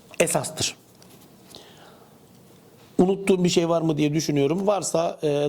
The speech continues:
daha sonra başka videolarda elimizden geldiğince arkadaşlar toparlamaya çalışırız. Bugünlük bu kadar. Belki son bir ifade olarak şunu,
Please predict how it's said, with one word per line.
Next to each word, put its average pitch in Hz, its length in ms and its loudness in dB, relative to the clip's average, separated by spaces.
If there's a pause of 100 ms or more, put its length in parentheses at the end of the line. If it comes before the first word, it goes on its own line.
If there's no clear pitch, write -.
daha 170 180 0
sonra 151 520 -2
başka 147 280 -4
videolarda 127 640 0
elimizden 131 460 0
geldiğince 127 680 0
arkadaşlar 113 880 -2 (200)
toparlamaya 123 720 0
çalışırız. 120 600 -4 (840)
Bugünlük 170 480 2
bu 170 80 2
kadar. 151 340 0
Belki 165 240 -2
son 175 360 0
bir 160 80 0
ifade 139 340 0
olarak 147 300 0
şunu, 143 300 0